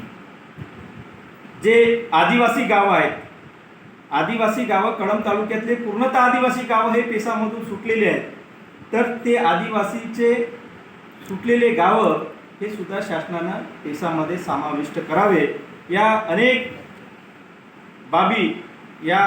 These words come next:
अनेक गोष्टी घेऊन आपण कळंब येथे सोळा जुलैला सकाळी अकरा वाजता तहसील कार्यालयावर एक दिवसाचं धरणे आंदोलन करत आहोत.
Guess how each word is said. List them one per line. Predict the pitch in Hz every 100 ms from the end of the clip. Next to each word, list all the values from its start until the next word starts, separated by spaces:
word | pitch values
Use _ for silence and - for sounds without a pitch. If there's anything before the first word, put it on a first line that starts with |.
| -
अनेक | 165 208 240 220
गोष्टी | 208 - 202
घेऊन | 165 190 220 - - - - - - - - - - - - - - - - - -
आपण | 160 - 220 185 - - - - - - - - - - - - - -
कळंब | 196 226 247
येथे | 202 190 175 123 - - - - - - - - - - - - - -
सोळा | 202 226 226
जुलैला | 190 180 175 170 170 170 - - - - -
सकाळी | 180 202 196 190
अकरा | 175 180 226
वाजता | 208 185 - 180 180
तहसील | 170 175 226 208
कार्यालयावर | 170 165 160 156 160 175 - - - - 190
एक | 220 196
दिवसाचं | 185 170 160 185 180
धरणे | 156 151
आंदोलन | 160 151 160 160 156
करत | 151 180 -
आहोत. | -